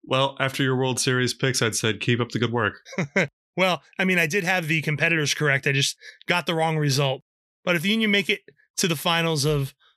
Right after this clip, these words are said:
Speaker 2: of the M L S Cup playoffs, uh, we'll, we'll see what my prediction is then. So that's where the Union stand. We'll, uh, we'll talk more about them over the next couple weeks as the playoffs get underway. John, let's take a break. And when we come back, we can talk a little bit about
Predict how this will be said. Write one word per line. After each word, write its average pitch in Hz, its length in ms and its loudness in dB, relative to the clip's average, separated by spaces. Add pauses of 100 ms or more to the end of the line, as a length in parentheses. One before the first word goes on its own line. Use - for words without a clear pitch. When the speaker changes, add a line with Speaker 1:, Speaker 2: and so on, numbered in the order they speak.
Speaker 2:
of 147 80 -2
the 160 80 4
M 160 100 4
L 156 120 2
S 151 120 0
Cup 147 280 -2
playoffs, 139 520 0
uh, 131 200 2 (440)
we'll, 180 140 -2
we'll 208 140 0
see 196 180 2
what 185 120 0
my 160 100 -2
prediction 147 400 0
is 131 160 0
then. 127 320 0 (1300)
So - 120 -6
that's 226 160 2
where 240 140 2
the 208 80 2
Union 196 360 2
stand. 165 480 2
We'll, 170 220 2
uh, 170 180 2
we'll 175 120 -2
talk 214 200 0
more 180 160 -2
about 170 260 0
them 156 400 0 (520)
over 165 200 0
the 165 60 2
next 151 200 2
couple 156 320 0
weeks 151 420 0 (200)
as 147 140 2
the 143 60 -2
playoffs 160 440 -2
get 160 140 0
underway. 143 640 0 (840)
John, 190 160 0
let's 220 160 0
take 240 140 0
a 226 60 -2
break. 180 280 0
And 175 80 0
when 180 80 0
we 190 100 2
come 180 240 -2
back, 156 320 0
we 170 120 -2
can 170 120 0
talk 180 260 0
a 170 40 0
little 175 200 2
bit 160 120 2
about 151 500 -2